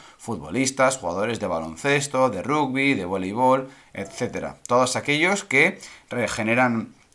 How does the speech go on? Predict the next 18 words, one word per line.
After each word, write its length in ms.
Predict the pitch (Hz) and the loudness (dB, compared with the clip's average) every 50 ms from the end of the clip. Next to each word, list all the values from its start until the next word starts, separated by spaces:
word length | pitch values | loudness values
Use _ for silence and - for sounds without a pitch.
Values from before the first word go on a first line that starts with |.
| - | -12
saltos 640 | - - - 113 131 147 143 147 165 170 180 196 - | -6 0 2 4 4 2 4 4 6 6 6 4 2
y 80 | - 110 | 0 0
apoyos 420 | 90 - - 117 131 131 127 123 | 0 0 0 0 0 2 0 0
a 40 | 120 | 0
una 160 | 117 127 120 | 0 0 0
sola 280 | - - 143 120 98 - | -2 0 0 0 0 0
pierna. 360 | - 98 90 82 69 - - - _ _ _ _ _ _ _ _ _ - - - - _ - - - | -2 -4 -6 -6 -8 -12 -16 -20 _ _ _ _ _ _ _ _ _ -20 -20 -20 -20 _ -20 -6 -2
Por 160 | 131 127 101 | -2 -2 0
lo 120 | 101 98 | -2 2
tanto, 480 | - 160 175 175 143 120 117 135 143 139 - - - - | 4 4 4 4 4 2 2 2 2 -2 -8 -20 -12 -6
en 180 | 117 113 110 104 | -4 -2 -2 0
la 260 | 98 92 90 - - | 0 -2 -2 -4 -2
prevención 540 | - 113 101 90 87 85 - - 156 160 156 | 0 0 0 0 -2 -4 -4 -2 -2 0 2
de 80 | 143 | 0
lesiones 380 | 110 101 - - 156 156 151 143 | 0 0 0 0 0 0 0 2
de 80 | 160 | 2
rodilla, 560 | 147 139 127 127 127 120 117 120 117 120 127 - - - - - _ | 2 2 2 2 0 0 2 2 2 2 2 -2 -8 -20 -20 -20 _
eh, 300 | - 101 113 123 131 - | -8 -6 -6 -6 -6 -8